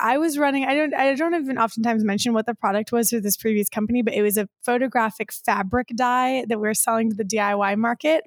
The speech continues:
I've had many lives. Like, I, like, sold that product in H S N and have done all sorts of weird stuff. So in any case, we're selling that product and, and it was such a niche product, right? Like, our diehard, imagine, like, what a diehard fan of a photographic fabric dye is, you know, like, the, so, like,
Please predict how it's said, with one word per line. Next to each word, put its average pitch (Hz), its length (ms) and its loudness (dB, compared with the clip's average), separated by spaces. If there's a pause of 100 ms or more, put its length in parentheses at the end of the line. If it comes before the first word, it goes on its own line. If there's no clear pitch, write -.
I've 254 160 2
had 262 220 2
many 214 340 2
lives. 196 400 2
Like, 214 140 -2
I, 214 100 2
like, 214 180 0
sold 226 220 -2
that 208 140 0
product 208 260 -2
in 214 80 0
H 202 200 0
S 220 160 -2
N 254 260 2
and 208 100 0
have 202 120 -4
done 202 120 2
all 196 120 2
sorts - 200 -4
of 214 80 2
weird 202 240 2
stuff. 233 220 4 (160)
So 262 260 2
in 269 140 0
any 330 180 2
case, 320 260 0
we're 262 180 0
selling 302 400 4
that 294 180 0 (100)
product 208 460 0 (340)
and, 240 380 2 (400)
and 294 100 2
it 277 60 2
was 262 100 0
such - 380 2
a 262 40 0
niche 220 300 0
product, 208 380 -2
right? 220 180 2
Like, 214 180 0
our 254 220 2
diehard, 226 600 0
imagine, 240 380 2
like, 330 120 -4
what 247 140 2
a 220 60 0
diehard 208 600 0
fan 196 560 0 (300)
of 220 80 0
a 220 80 0
photographic 208 640 0
fabric 196 480 -2
dye 196 480 0
is, - 340 -2
you 240 120 -2
know, 220 160 2
like, 214 180 -2
the, 240 280 -2
so, 247 200 0
like, 247 200 0